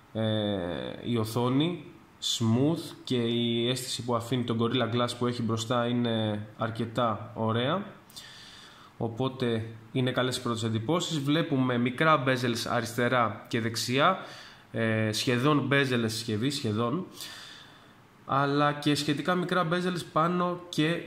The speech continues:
κάτω. Έχουμε τη selfie κάμερα, έχουμε το ακουστικό μας.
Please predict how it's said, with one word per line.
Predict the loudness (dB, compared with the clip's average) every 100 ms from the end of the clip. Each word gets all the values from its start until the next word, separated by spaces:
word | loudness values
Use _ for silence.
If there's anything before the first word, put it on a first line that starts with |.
| -12 -2
κάτω. | 0 2 0 -2 -4
Έχουμε | -4 0 0 0
τη | 0
selfie | -2 -2
κάμερα, | 0 2 2 2
έχουμε | 0 0 0
το | 2
ακουστικό | 0 -2 -4 -6 -2 0 4
μας. | 4 4 2 -2 -6